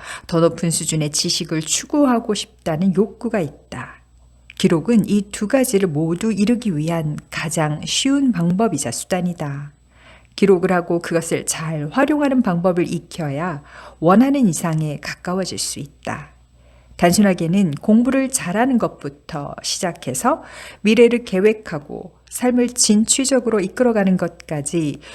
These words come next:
모든 성취에는 기록이 필요하다. 이 밖에 기록의 장점은 무궁무진하지만 우선 가장 보편적인 관점에서 이 두 가지 이점을 설명할 수 있다.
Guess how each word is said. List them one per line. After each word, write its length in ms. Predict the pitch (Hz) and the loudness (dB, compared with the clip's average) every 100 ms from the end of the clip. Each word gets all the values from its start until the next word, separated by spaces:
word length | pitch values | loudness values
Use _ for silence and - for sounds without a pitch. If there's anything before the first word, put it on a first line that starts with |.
| - - | -18 -6
모든 640 | - 160 160 208 233 262 277 | 0 2 4 6 6 4 -4
성취에는 880 | - 285 302 - 208 170 226 170 143 - _ | -4 -2 0 -2 -2 2 2 2 -2 -12 _
기록이 380 | - 277 285 196 | -2 0 0 -2
필요하다. 760 | - 185 185 180 151 147 156 - _ _ _ _ _ _ _ _ | -4 -4 -4 -4 -6 -8 -12 -20 _ _ _ _ _ _ _ _
이 100 | - | 2
밖에 300 | 202 190 - | 4 4 2
기록의 420 | 185 - 190 180 180 | -2 2 2 2 0
장점은 600 | 165 165 165 156 165 156 | 0 -2 -2 -4 0 0
무궁무진하지만 1400 | 196 277 262 190 151 - 151 151 - - 147 220 156 - - | 0 2 4 4 2 -4 -6 -6 -6 -6 -2 -2 -2 -6 -4
우선 560 | 196 247 233 233 226 | 2 4 6 4 2
가장 380 | - 214 269 262 | -4 -2 0 0
보편적인 720 | - 208 - 294 254 196 190 | 0 -2 2 0 2 2 0
관점에서 840 | 185 147 143 170 135 123 202 165 - - - | 0 -4 -2 -2 -2 -2 -2 -4 -6 -18 -10
이 180 | 294 285 | -6 -6
두 140 | - 208 | -4 2
가지 260 | 226 214 | 2 2
이점을 520 | 190 196 - 196 147 | -2 -4 -2 -2 -2
설명할 380 | 131 208 202 196 | -4 0 0 0
수 140 | 180 - | -4 -8
있다. 640 | 117 _ - 101 143 - | -12 _ -12 -12 -12 -20